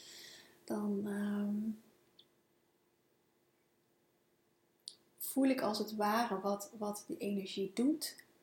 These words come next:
En dan, dan, ik heb een beetje een aversie tegen het woord channelen, maar dat is nu wel wat in me opkomt. Maar goed,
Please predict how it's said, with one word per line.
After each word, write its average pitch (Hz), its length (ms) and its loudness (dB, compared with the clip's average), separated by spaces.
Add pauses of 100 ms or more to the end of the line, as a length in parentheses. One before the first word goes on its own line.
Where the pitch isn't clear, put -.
En 208 240 2
dan, 202 420 0 (300)
dan, 185 480 -6 (760)
ik - 100 -18
heb - 260 -4
een 202 80 -2
beetje 220 220 0
een - 80 -8
aversie 254 460 0
tegen 208 280 -2
het - 100 -10
woord 208 260 2
channelen, 220 420 2
maar 196 140 -2
dat 196 140 -6
is - 180 -2
nu 214 160 4
wel 208 160 2
wat 196 160 -2
in 202 180 -4
me 208 80 -4
opkomt. - 300 -10
Maar - 160 -20
goed, 208 200 -2